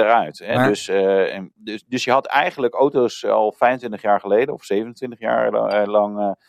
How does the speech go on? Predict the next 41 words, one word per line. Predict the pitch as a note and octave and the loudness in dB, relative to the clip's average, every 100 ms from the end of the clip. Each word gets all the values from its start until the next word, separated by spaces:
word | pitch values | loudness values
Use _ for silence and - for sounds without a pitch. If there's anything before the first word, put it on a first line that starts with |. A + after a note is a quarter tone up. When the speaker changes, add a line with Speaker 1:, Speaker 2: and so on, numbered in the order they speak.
| _ | _
Speaker 2:
Ja. | - F2+ | -8 0
Speaker 1:
ja, | G2 | 0
gewoon | - G#2+ | 2 -2
niet | A2+ C#3 | -2 -6
moeten | B2+ A2 | -6 -6
keuren. | - A#2+ C#3 C3 - - | 2 4 4 0 -6 -2
Dan | C3+ | 2
had | A2+ A2+ | 2 0
dat | G2 | -4
gewoon | - G2+ F2+ | -6 -4 -4
goed | - | -8
gegaan. | - - | -10 -8
Speaker 2:
Dat | C#3+ | -6
is | D3+ | -4
het. | B2 | -4
Ik | A2 | -4
las | C#3 C#3+ F3 | -2 -2 -2
ook | D#3+ | -4
ergens | F3 E3 E3 | -6 -6 -6
dan | - C#3+ | -8 -10
in | C3+ C#3 | -6 -4
de | C3 B2+ | -2 -2
reacties | A#2+ C3 F3 - F#3 - - | -2 -2 -6 -8 -6 -6 -6
in, | C#3+ C#3 | -8 -8
onder | C#3+ C#3+ | -6 -6
dit | C3+ | -6
berichtje | C#3 B2+ C3 - A2+ | -6 -6 -6 -6 -4
dat, | A#2+ - | -4 -4
eh, | A#2 G#2 G#2+ - _ _ _ | -6 -6 -8 -12 _ _ _
vanwege | _ A2 C3 B2+ B2+ | _ -4 -4 -4 -4
die, | G#2+ G#2 | -2 -2
die, | G2 G2+ G2 F#2+ | -2 -2 -2 -2
eh, | F#2+ F#2 F2+ F2 | -2 -4 -6 -6
wat | G2 | -6
is | A#2 | -8
het, | B2 | -8
A | E2 A#2+ | -8 -8
V | A2+ G#2 | -8 -6
G, | |
eh, | B2 C3+ C3+ C3 B2+ B2 A#2+ A#2 | -4 -4 -4 -6 -4 -4 -4 -6
wet, | A2 B2 - - | -4 -6 -8 -14